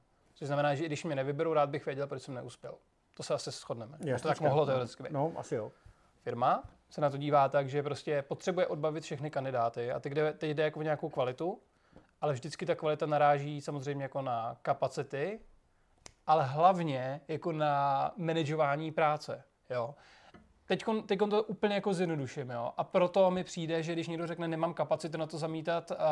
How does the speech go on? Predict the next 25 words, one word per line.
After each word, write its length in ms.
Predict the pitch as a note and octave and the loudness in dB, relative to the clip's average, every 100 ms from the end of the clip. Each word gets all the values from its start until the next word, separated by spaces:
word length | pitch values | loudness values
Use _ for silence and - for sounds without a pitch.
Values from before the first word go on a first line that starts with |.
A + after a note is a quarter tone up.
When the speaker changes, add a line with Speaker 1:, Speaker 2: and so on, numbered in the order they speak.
| D3 D3 C#3+ | 6 4 2
Speaker 1:
kandidáty,“ 480 | D#3+ D#3 D3 C#3 D3+ | 0 4 4 4 0
tak 120 | D3 | -4
nemá 200 | C#3+ C#3 | -2 -2
vůbec 180 | C3+ C3+ | -2 -2
dělat 140 | C#3+ | -2
v 60 | C3 | -2
náboru. 360 | B2 A#2+ - - _ _ - | -4 -6 -12 -18 _ _ -2
Až 140 | F3+ | -2
takhle. 260 | - D#3+ C3+ - - _ _ _ _ _ _ _ _ _ - | 0 -4 -4 -10 -18 _ _ _ _ _ _ _ _ _ -4
Jo? 260 | C3+ C#3 G3 - - - - - | 2 2 2 -6 -20 -20 -10 2
A 60 | D3+ | 2
Speaker 2:
To, 60 | |
Speaker 1:
pr- 100 | F#3+ | 4
Speaker 2:
to 160 | - C#3 | -2 -4
s 60 | |
tom, 220 | - C3+ C#3 - | -6 -8 -8 -8
proti 160 | B2 | -6
tomu 120 | C#3 B2 | -6 -4
se 120 | C#3 | -6
asi 160 | B2 | -4
nedá 180 | C3+ B2+ | -4 -2
nic 180 | C3 A#2 | -4 -6
říct, 280 | A#2+ B2 - | -10 -12 -6
no. 60 | - | 0
Speaker 1:
A, 120 | F3 | 2